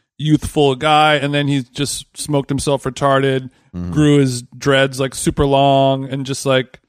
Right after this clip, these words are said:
Speaker 1: that much drug use will
Speaker 2: I
Speaker 1: take
Speaker 2: don't,
Speaker 1: its toll
Speaker 2: I, I,
Speaker 1: on
Speaker 2: I don't
Speaker 1: physically.
Speaker 2: know if, I, I don't know if Uzi actually parties that much.
Speaker 1: I don't think he does.
Speaker 2: I don't think
Speaker 1: I
Speaker 2: a
Speaker 1: think
Speaker 2: lot of
Speaker 1: he's
Speaker 2: those young
Speaker 1: pretty
Speaker 2: guys
Speaker 1: sober.
Speaker 2: do.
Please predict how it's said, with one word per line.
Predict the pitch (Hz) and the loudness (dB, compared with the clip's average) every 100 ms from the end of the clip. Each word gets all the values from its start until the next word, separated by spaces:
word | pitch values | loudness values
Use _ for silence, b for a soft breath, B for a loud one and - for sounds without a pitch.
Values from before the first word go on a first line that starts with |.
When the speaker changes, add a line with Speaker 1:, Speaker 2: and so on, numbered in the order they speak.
| _ _ _ | _ _ _
Speaker 1:
that | 170 165 | -2 0
much | 156 160 151 - 131 123 | 2 2 0 -4 -12 -4
drug | 127 143 151 | 2 2 2
use | 165 165 175 - - - _ _ _ | 0 2 0 -4 -14 -20 _ _ _
will | 147 151 147 143 139 135 131 - - | 0 2 4 2 2 -2 -6 -10 0
Speaker 2:
I | 214 | 2
Speaker 1:
take | 220 | 2
Speaker 2:
don't, | |
Speaker 1:
its | 247 | -2
toll | - 175 165 160 | 0 2 4 4
Speaker 2:
I, | 143 | 4
I, | |
Speaker 1:
on | 139 | 2
Speaker 2:
I | 139 | 0
don't | 185 | 0
Speaker 1:
physically. | - 254 214 | 0 0 0
Speaker 2:
know | |
if, | 170 104 | -2 -6
I, | - 131 | -6 -2
I | |
don't | 175 262 | -2 -2
know | 359 | -6
if | 285 | -8
Uzi | 165 143 160 180 139 - | -8 -8 -8 -10 -12 -10
actually | 113 113 - 117 98 | -8 -6 -6 -8 -6
parties | - 101 104 - | -4 -2 -4 -8
that | - | -14
much. | 53 50 - - _ | -16 -18 -20 -20 _
Speaker 1:
I | 170 | -10
don't | 233 240 | -6 -2
think | 233 | -2
he | 208 | 0
does. | 175 147 107 - | 0 0 0 -2
Speaker 2:
I | 120 | 0
don't | 170 | 2
think | 233 | 2
Speaker 1:
I | |
Speaker 2:
a | 165 | 4
Speaker 1:
think | 131 | 4
Speaker 2:
lot | 151 | 4
of | |
Speaker 1:
he's | 135 | 4
Speaker 2:
those | 120 | 4
young | 107 95 | 2 2
Speaker 1:
pretty | 87 | 0
Speaker 2:
guys | 85 | 0
Speaker 1:
sober. | 123 | -2
Speaker 2:
do. | 90 78 | -4 -6